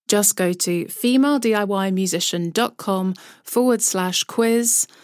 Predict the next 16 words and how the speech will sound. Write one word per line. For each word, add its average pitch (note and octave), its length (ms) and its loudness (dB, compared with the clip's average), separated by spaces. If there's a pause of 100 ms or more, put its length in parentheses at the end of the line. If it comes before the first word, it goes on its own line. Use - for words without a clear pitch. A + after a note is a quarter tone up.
(180)
That's - 320 0
female D4+ 500 2
D C4 180 0
I A#3+ 120 2
Y A#3 200 2
musician A3 560 2
dot A#3+ 240 0
com A3 380 0
forward A#3+ 380 2
slash G3+ 380 -2
quiz G#3 680 2 (460)
to - 100 -2
take G3+ 360 0
the A#3+ 100 -2
quiz E3+ 460 -2 (100)
now. F#3+ 480 0